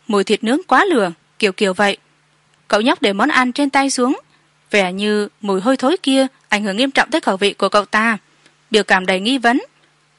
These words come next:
Nguyễn Nam Trúc nói, "Sao vậy? Em cảm thấy ngay ngày đầu tiên em đã ngửi thấy cái mùi này rồi." Trình Nhất Tạ nói, "Ngày đầu tiên? Đêm đầu tiên ư?" Lâm Thu Thạch nhớ chuyện xảy ra đêm đó. Trình Nhất Tạ lắc đầu,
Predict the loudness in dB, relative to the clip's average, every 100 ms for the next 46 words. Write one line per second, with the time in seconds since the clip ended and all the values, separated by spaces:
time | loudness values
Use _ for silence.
0 | _ _ 0 0 0 -2 0 0 0 -4
1 | _ _ _ _ _ _ 0 4 4 4
2 | 0 -2 _ _ _ _ _ _ 0 0
3 | 2 -2 -2 -2 -2 -6 _ 0 2 2
4 | 0 -2 0 0 2 0 2 0 0 0
5 | 0 -2 -2 0 2 2 0 -2 -2 -4
6 | -4 _ _ _ _ _ _ -2 0 -2
7 | 2 2 2 0 0 -4 _ _ _ _
8 | _ _ _ 2 2 2 0 2 2 2
9 | _ _ _ _ _ _ -2 2 4 2
10 | 2 0 2 0 -2 _ _ _ _ _
11 | _ _ _ _ -4 -2 0 0 -2 -2
12 | -2 0 0 -2 0 0 0 0 0 -2
13 | -2 -4 _ _ _ _ _ _ -4 -2
14 | -2 0 0 2 0 2 0 -2